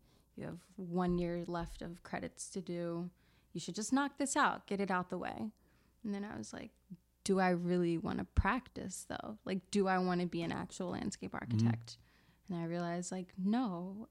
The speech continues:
Speaker 1: I don't. But I still have a love for it. And for all of the technical things that I've learned along the way, like, I know for sure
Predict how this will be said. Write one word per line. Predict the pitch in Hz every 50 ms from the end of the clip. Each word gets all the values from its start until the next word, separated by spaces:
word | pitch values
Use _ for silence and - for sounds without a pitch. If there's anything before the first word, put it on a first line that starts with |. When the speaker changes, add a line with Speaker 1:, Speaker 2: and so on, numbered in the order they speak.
| _ -
Speaker 1:
I | 196 185
don't. | 180 208 214 202 180 - - - _ _ _ _ _ _ _ _ _ _ _ _ _ _ _ -
But | 233 262 262 196 175 - - - _ _ _ _ _ _ _ _ _ _ _ _ _ - _ _ -
I | 190 185 185 180 180 180 180 180 180 185
still | - - - - 202 202
have | 196 202 190
a | 196
love | 185 170 165 165 165 165 180 175 - -
for | - 208 208 220
it. | 240 262 294 269 - _ _ _ _ -
And | 190 185 180 175 175 175 175 175 185 185 - - _ _ _ _ -
for | - 185
all | 180 190 196
of | 190 185
the | 196
technical | 190 - 202 196 - 190 180 - 185 180
things | 180 190 185 185 180 175
that | 185 175
I've | 170 175 175
learned | 185 214 233 220 202
along | 190 185 175 175 175 175
the | 175
way, | 180 202 214 190 175
like, | 175 165 -
I | - 190
know | 190 175 165
for | - - -
sure | - - - - 202 190 - - -